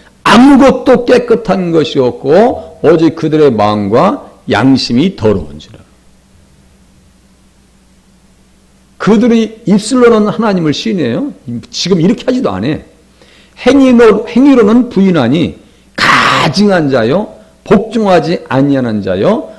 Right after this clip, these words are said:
모든 선한 일을 버리는 자니라. 에스라가 지금 그것 때문에 막 기가 막혀서 앉아있는 거예요, 지금. 이 뭔 일이야, 이게. 이스라엘 공동체에서는 이거 있을 수 없는 일이다라고 지금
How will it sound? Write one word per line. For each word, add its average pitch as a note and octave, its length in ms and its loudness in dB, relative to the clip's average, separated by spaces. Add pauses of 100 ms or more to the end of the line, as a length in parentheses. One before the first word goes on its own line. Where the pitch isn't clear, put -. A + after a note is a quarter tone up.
(260)
모든 A#3+ 500 4
선한 G#3 380 -4
일을 E3+ 500 -2
버리는 D3 400 2
자니라. F2+ 360 -8 (580)
에스라가 F3 480 2
지금 D3 220 -6
그것 G3 260 -2
때문에 D#3+ 280 -4
막 C#3+ 300 -8
기가 F#3 280 0
막혀서 - 340 0
앉아있는 D#3 360 -4
거예요, B2 140 -14
지금. - 240 -20 (640)
이 C3+ 60 0
뭔 C3+ 460 2
일이야, B3+ 220 4
이게. C3 400 -2 (1080)
이스라엘 G#3+ 480 4
공동체에서는 G#3 720 0
이거 F3+ 160 0
있을 G3+ 340 2
수 C4+ 200 0
없는 A3 260 2
일이다라고 F#3 480 -6
지금 F3 280 -10